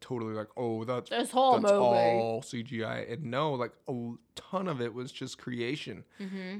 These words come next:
Speaker 1: and really clever filming.
Speaker 2: They are, yeah. So I feel like
Speaker 1: But I feel like this is a Disney film, and I feel like Pixar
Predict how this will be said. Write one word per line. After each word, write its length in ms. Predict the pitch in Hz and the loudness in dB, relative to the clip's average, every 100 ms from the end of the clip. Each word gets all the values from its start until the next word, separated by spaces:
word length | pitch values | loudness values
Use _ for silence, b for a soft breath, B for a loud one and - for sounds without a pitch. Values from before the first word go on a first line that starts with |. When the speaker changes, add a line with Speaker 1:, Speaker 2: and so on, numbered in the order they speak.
| 214 | -8
Speaker 1:
and 260 | 113 110 | -8 -6
really 280 | 113 123 120 | -4 -4 -4
clever 460 | 117 - 120 113 113 | -8 -4 -2 0 -4
filming. 500 | - 120 120 87 113 | -4 -8 -8 -12 -8
Speaker 2:
They 200 | 190 202 | -4 -2
are, 320 | 202 170 170 - | -2 -2 -6 -6
yeah. 360 | 175 165 165 - | -4 -4 -6 -8
So 440 | - 240 220 220 | 0 2 4 2
I 260 | 151 202 208 | 2 0 -2
feel 320 | 208 214 196 | -2 -2 0
like 480 | 185 180 180 - - | 0 0 -4 -10 -2
Speaker 1:
But 140 | 139 | 2
I 120 | 147 | 4
feel 180 | 175 208 | 2 2
like 180 | 180 147 | 2 2
this 180 | 139 - | -2 -2
is 100 | 123 | -2
a 40 | 123 | -2
Disney 420 | 123 113 123 120 | -2 -4 -2 -4
film, 500 | - 127 120 117 120 | -2 0 2 0 -2
and 180 | 127 113 | -4 -2
I 180 | 117 117 _ _ _ | -2 -4 _ _ _
feel 240 | - 123 120 | 2 2 4
like 260 | 117 113 - _ _ _ _ - | 2 -2 -8 _ _ _ _ -8
Pixar 680 | 120 - - 113 113 113 | -8 -6 0 2 2 0